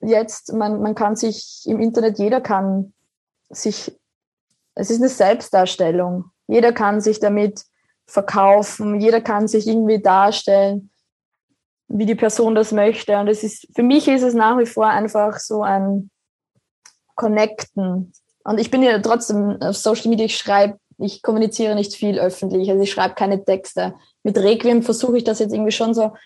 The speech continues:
aufzugreifen, dass ich da irgendwie mehr versuche, Texte zu schreiben, aber ich habe das in der Vergangenheit auch nie gemacht, sondern eher den Fokus auf Fo-, Fotos gelegt. Ähm, aber jetzt auch, ich habe die Erfahrung gemacht, mh, auf Instagram,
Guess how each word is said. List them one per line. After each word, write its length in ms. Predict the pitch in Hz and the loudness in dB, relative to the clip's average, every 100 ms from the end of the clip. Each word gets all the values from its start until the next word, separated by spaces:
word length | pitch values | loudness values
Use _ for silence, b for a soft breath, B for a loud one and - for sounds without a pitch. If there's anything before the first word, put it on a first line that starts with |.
| B - | B -2
aufzugreifen, 840 | 190 220 - - 196 202 202 220 | -2 0 -2 0 2 2 2 -4
dass 80 | 208 | -2
ich 120 | 208 | 0
da 100 | 208 | 0
irgendwie 220 | 202 202 | 2 2
mehr 220 | 202 202 | 2 0
versuche, 380 | 202 208 208 202 | -2 -6 -4 -2
Texte 260 | 220 220 214 | -4 -4 -6
zu 120 | 220 | -6
schreiben, 400 | - 202 202 214 | -2 0 2 2
aber 280 | 196 202 202 B B _ | 0 0 -2 B B _
ich 80 | - | -4
habe 100 | 220 | -2
das 100 | 226 | 0
in 80 | 226 | 0
der 60 | |
Vergangenheit 460 | 226 208 208 240 202 | 2 0 2 2 2
auch 160 | 196 | 0
nie 160 | 226 240 | 2 2
gemacht, 380 | 220 202 202 202 | 2 0 -2 -2
sondern 220 | 214 202 | -2 -2
eher 180 | - 202 | 0 0
den 120 | 208 | 0
Fokus 340 | 208 214 214 | -2 -2 0
auf 100 | 202 | -2
Fo-, 320 | 202 208 208 - | -4 -6 -6 -8
Fotos 340 | - 233 240 233 | -6 -2 -2 -4
gelegt. 440 | 220 220 226 - _ b b _ _ _ _ _ - | -2 0 0 -4 _ b b _ _ _ _ _ -4
Ähm, 600 | 196 101 202 202 196 - _ _ - | 0 0 0 -2 -4 -10 _ _ 0
aber 160 | 220 240 | 2 6
jetzt 240 | 247 - | 6 6
auch, 160 | 214 269 | 4 6
ich 100 | 254 | 4
habe 100 | 233 | 2
die 80 | |
Erfahrung 380 | 233 233 208 240 | 0 2 2 4
gemacht, 400 | 247 240 247 - - _ _ _ _ _ _ _ _ _ | 2 2 0 -2 -18 _ _ _ _ _ _ _ _ _
mh, 680 | 220 220 220 220 214 208 202 - - - - - | -6 -4 -2 -2 -2 -2 -6 -10 -12 -12 -12 -6
auf 360 | - 214 - - | -4 -4 -6 -2
Instagram, 1000 | 233 240 233 220 208 202 214 214 226 | -2 0 -2 0 2 2 2 -2 -6